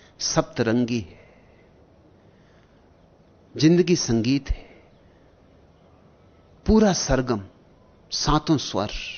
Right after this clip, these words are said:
नास्तिकता से शुरू होती है जिंदगी और आस्तिकता पर पूर्ण होती है।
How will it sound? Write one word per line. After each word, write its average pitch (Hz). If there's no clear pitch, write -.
नास्तिकता 147
से 131
शुरू 139
होती 107
है 101
जिंदगी 113
और 107
आस्तिकता 120
पर 104
पूर्ण 117
होती 101
है। -